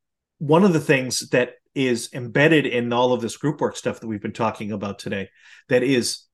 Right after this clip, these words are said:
even more the gold standard of a crime against learning than group work, is, uh,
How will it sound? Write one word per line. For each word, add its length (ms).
even 440
more 560
the 80
gold 320
standard 400
of 80
a 40
crime 280
against 360
learning 320
than 180
group 360
work, 300
is, 460
uh, 260